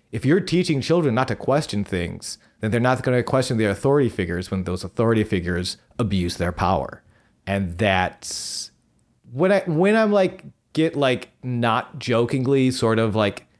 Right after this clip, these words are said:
not okay with some of those VeggieTale messages, or, and not just Veggie-, it's not to just say VeggieTales. That's not just them. That's more,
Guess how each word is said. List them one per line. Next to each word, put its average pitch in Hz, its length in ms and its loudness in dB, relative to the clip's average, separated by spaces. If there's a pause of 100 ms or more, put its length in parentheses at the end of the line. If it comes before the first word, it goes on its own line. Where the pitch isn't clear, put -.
(240)
not 107 280 2
okay 110 400 2
with 139 180 0
some 151 160 0
of 151 60 2
those 151 140 2
VeggieTale 147 440 2
messages, 151 600 0 (100)
or, 139 260 2 (160)
and 196 100 2
not 214 120 4
just 180 140 -2
Veggie-, 147 220 2
it's 175 100 0
not 208 100 2
to 175 80 0
just 170 120 0
say 156 120 4
VeggieTales. 104 520 0
That's 139 140 0
not 156 160 2
just 135 220 -2
them. 85 200 -2
That's 120 240 0
more, 123 400 2